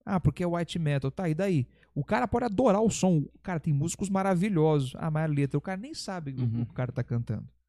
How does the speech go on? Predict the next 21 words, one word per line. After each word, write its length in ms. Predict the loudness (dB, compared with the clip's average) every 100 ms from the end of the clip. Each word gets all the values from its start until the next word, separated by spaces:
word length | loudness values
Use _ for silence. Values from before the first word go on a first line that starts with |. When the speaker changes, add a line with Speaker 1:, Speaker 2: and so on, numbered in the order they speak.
| _ -2
Speaker 1:
Tem 140 | 0
Incantation, 560 | 0 -4 -2 -2 0 0
tem 120 | 0
uma 80 | 0
banda, 240 | 0 0
parece, 340 | 0 0 -2 -2
de, 180 | -4 -4 _ _ _
de 100 | 0
death 240 | 2 2 4
metal 300 | 2 2 0
que 60 | -4
é 40 |
crist-, 360 | -4 -6 -8 -4
que 100 | 0
é 80 | 0
cristã, 420 | 0 -2 0 2
Speaker 2:
Uhum. 260 | 2 0 -2 2
Speaker 1:
evangélica, 640 | 6 6 6 4 2 -2
cara, 240 | -4 -2
é 40 | 0
cultural, 520 | 2 2 0 0 -2